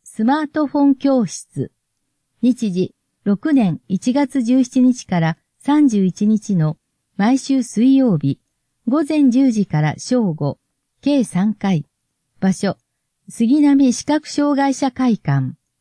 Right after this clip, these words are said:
南荻窪三の二十八の十。対象、視覚障害のある方。定員二名、申し込み順です。申し込み問い合わせ。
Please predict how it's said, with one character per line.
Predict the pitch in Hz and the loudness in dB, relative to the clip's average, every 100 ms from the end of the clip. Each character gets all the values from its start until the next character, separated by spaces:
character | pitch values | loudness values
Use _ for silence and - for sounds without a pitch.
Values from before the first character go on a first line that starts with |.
| _ _ | _ _
南 | 226 254 269 269 | 2 4 4 2
荻 | 262 262 | 2 0
窪 | 247 180 175 - | 0 -2 -2 -4
三 | - 240 285 | -4 2 4
の | 294 | 4
二 | 285 320 | 2 2
十 | 269 247 | 0 0
八 | 185 175 240 | 0 -2 0
の | 240 170 | 0 0
十。 | 160 202 160 135 _ _ _ _ _ _ | -2 0 0 -4 _ _ _ _ _ _
対 | 202 202 | -2 -2
象、 | - 190 180 175 - _ _ _ _ | -2 -2 -2 -4 -10 _ _ _ _
視 | - - | -12 -4
覚 | 302 302 | -2 -2
障 | - 320 277 | -4 -2 0
害 | 226 180 | 0 0
の | 170 | 0
あ | 214 | -2
る | 202 | -4
方。 | 151 143 - - _ _ _ _ _ _ | -6 -6 -8 -10 _ _ _ _ _ _
定 | 214 240 | 0 2
員 | 240 233 220 - - | 2 2 0 -4 -2
二 | 226 285 | 2 4
名、 | 247 180 156 151 - - | 4 2 0 -2 -6 -2
申 | 214 269 | 0 0
し | - | -2
込 | 269 | 0
み | 247 | 2
順 | 220 226 | 2 0
で | 185 202 | 0 -2
す。 | - _ _ _ _ _ _ _ 214 | -6 _ _ _ _ _ _ _ 0
申 | 254 277 | 0 0
し | - | -2
込 | 269 | 0
み | 254 | 0
問 | 247 208 233 | 0 0 0
い | |
合 | 214 | 0
わ | 214 | -2
せ。 | - 190 180 | -2 -4 -4